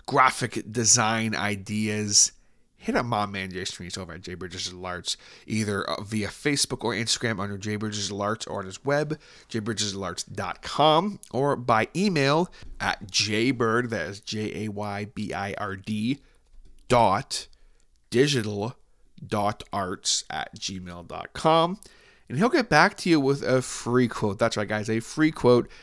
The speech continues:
for contacting him. If you got something outside of the box you need some help on, you have a vision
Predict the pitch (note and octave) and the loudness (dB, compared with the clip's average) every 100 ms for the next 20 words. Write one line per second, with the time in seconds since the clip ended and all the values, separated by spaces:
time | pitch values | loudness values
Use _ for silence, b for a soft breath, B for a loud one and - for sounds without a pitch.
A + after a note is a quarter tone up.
0 | B - - A2+ A2 G#2+ G2+ G#2+ G#2 A#2 | B -20 -6 0 2 0 -4 -6 -4 0
1 | D#3 E3 E3 D#3 C#3+ C3+ C3+ B2+ A2 G#2+ | 6 6 4 -2 -2 -2 -2 -2 -2 2
2 | G#2 G#2+ - A2+ A#2 A2+ - A2+ G#2 G#2 | 2 0 -4 -4 -4 -2 -2 -2 0 0
3 | - G#2 G#2 G#2 B B B - C3+ C#3 | 0 0 -2 -4 B B B 2 6 6
4 | A#2+ G2+ G#2 A#2+ A2 A#2 G#2+ G#2+ | 4 -2 0 2 4 0 -2 -6